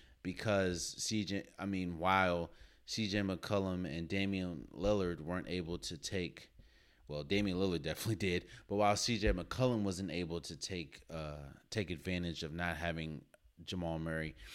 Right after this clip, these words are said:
I think C P three, Devin Booker, I think, you know, Jay Crowder can, you can throw that in there. I think they'll be able to take, take advantage of that. So I'm gonna go, I'm gonna go with Phoenix. Um,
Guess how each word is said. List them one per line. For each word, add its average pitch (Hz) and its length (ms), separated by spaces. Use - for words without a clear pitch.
I 95 80
think 104 320
C 104 220
P 101 240
three, 90 560
Devin 92 340
Booker, 87 540
I 80 80
think, 95 480
you 90 80
know, 71 220
Jay 92 240
Crowder 90 440
can, 85 240
you 87 80
can 85 140
throw 85 180
that 85 100
in 85 160
there. 82 220
I 85 100
think 92 280
they'll 85 120
be 82 160
able 80 120
to 76 60
take, - 420
take 80 200
advantage 78 360
of 76 60
that. 71 200
So 76 320
I'm 127 120
gonna 131 180
go, 98 460
I'm 113 140
gonna 123 140
go 110 120
with 92 100
Phoenix. - 560
Um, 110 500